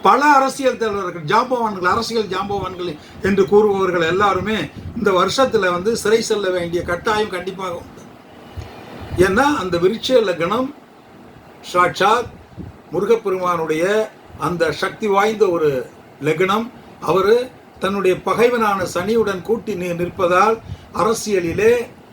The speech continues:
ஒரு மிகப்பெரிய பிரளயங்கள் ஏற்படும். பல அரசியல்வாதிகள்,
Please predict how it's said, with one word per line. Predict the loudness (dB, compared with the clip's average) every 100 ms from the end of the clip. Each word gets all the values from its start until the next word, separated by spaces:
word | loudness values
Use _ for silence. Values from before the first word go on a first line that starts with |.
| -10
ஒரு | -4 -2 -2
மிகப்பெரிய | 0 0 2 2 2 0 0
பிரளயங்கள் | -2 0 -2 -2 -2
ஏற்படும். | -2 -2 -4 -2 -4 -6 -16 -20 -2
பல | 2 4 4
அரசியல்வாதிகள், | 4 2 0 0 2 0 -2 -2 -2 -2